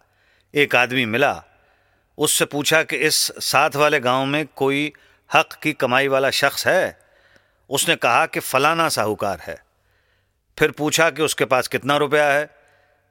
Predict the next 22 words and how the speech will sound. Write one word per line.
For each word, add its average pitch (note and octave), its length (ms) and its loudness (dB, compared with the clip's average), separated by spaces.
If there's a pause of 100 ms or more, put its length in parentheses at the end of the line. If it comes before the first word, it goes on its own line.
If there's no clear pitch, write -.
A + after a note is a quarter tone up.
(200)
कहने A2+ 180 -2
लगा A#2+ 240 2
कि C3+ 260 -2
एक D3 160 0
लाख B2 260 0
के B2 100 -4
करीब। C3 320 -4 (920)
उसके C#3 320 0
कितने D#3 340 -2
पुत्र D#3+ 280 -2
हैं? D#3 220 -4 (640)
चार। G#2 360 0 (840)
जब C3+ 160 0
वहां C3 220 2
पहुंचा, A#2+ 560 -2 (580)
कहा C#3+ 220 2
कि E3+ 140 0
"लाला D3+ 260 2
जी, E3+ 100 -2
रोटी C#3 300 0
खानी F#2 340 -10
है।" D2 180 -20